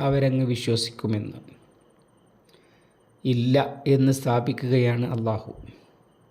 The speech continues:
കാരണം, സംഗതി ബോധ്യം വരാത്തതല്ല അവർ സത്യം അംഗീകരിക്കാതിരിക്കാൻ തടസ്സം, അംഗീകരിക്കാൻ തടസ്സം.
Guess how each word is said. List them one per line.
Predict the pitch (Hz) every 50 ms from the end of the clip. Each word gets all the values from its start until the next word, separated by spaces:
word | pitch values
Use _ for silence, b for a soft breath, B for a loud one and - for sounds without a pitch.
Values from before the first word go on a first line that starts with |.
| _ b b b b b b b b b b - -
കാരണം, | 131 131 139 147 151 160 170 170 170
സംഗതി | - - 147 135 139 143 156 175 165 180 185
ബോധ്യം | 156 147 156 160 160 139 135 170 185 175 170
വരാത്തതല്ല | 160 156 156 151 151 147 147 - 143 135 123 117 117 117 113 - - - - - - - - _ _ _ _ _ _ _ _ _ b b b b b b b b b b 123
അവർ | 120 123 131 131 135
സത്യം | - - 135 123 113 - - 139 147 139 131
അംഗീകരിക്കാതിരിക്കാൻ | 123 123 131 135 131 127 143 139 131 131 135 - 139 131 131 127 123 113 113 110 - 127 120 120 117 113 120
തടസ്സം, | 104 - 104 - - - 104 - - - b b b b b b b b _ _ _ _ -
അംഗീകരിക്കാൻ | 127 117 113 123 131 127 131 139 131 135 135 - 143 135 139 147 135 -
തടസ്സം. | 113 101 107 104 - - -